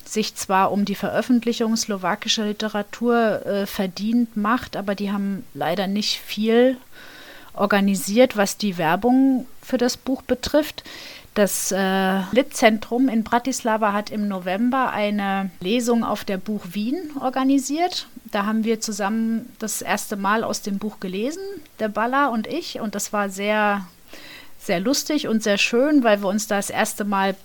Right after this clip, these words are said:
so persönlich kennengelernt haben. Und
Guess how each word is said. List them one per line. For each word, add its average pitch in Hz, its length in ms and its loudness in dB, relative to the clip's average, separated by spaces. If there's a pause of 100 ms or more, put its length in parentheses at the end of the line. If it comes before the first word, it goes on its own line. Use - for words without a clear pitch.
so 196 180 -4
persönlich 226 800 -2
kennengelernt 277 640 4
haben. 262 420 2
Und 190 400 -8